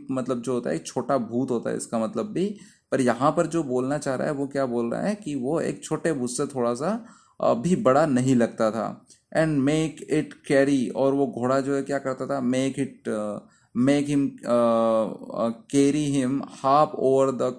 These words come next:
country in the morning, एक सुबह सुबह ही जो है वो आधी दुनिया को घुमा लाता था।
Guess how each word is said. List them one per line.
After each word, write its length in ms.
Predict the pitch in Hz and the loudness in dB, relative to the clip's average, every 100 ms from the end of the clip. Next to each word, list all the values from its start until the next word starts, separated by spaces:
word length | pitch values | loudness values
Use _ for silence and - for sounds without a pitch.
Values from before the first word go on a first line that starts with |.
| 131 | -2
country 640 | 127 127 139 135 - 127 | -2 -2 -4 -4 -4 -4
in 200 | 131 127 - | -2 -4 -6
the 200 | 110 120 | -2 0
morning, 420 | 127 120 110 98 98 - _ - 151 | 2 2 0 -4 -10 -16 _ -8 -6
एक 140 | 147 | -4
सुबह 320 | - 143 160 | -4 2 2
सुबह 260 | 160 147 151 | 2 0 0
ही 80 | 151 | 0
जो 140 | 143 | 0
है 100 | 139 | 0
वो 140 | 156 170 | 0 -2
आधी 400 | - 120 127 131 | 2 4 4 2
दुनिया 320 | 127 123 120 | 2 0 0
को 240 | 147 202 | 0 -2
घुमा 360 | 202 117 110 107 | -2 0 2 4
लाता 300 | 101 98 98 | 4 0 -4
था। 280 | 104 101 | -6 -10